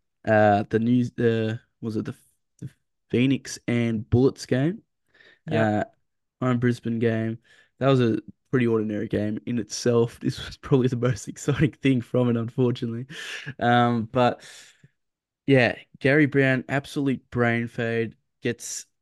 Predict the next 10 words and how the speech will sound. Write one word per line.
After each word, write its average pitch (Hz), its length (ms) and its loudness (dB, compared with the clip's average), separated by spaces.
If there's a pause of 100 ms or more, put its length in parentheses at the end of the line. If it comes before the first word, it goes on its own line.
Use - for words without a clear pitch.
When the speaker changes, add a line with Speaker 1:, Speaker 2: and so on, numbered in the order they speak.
(120)
Speaker 1:
um, 107 440 2 (1400)
hit 143 260 0
by 120 200 4
a - 20 2
big 117 200 -2
old 110 180 -2
screen 117 460 -4
by 110 100 -2
Aaron 110 280 -2
Baines 110 540 -2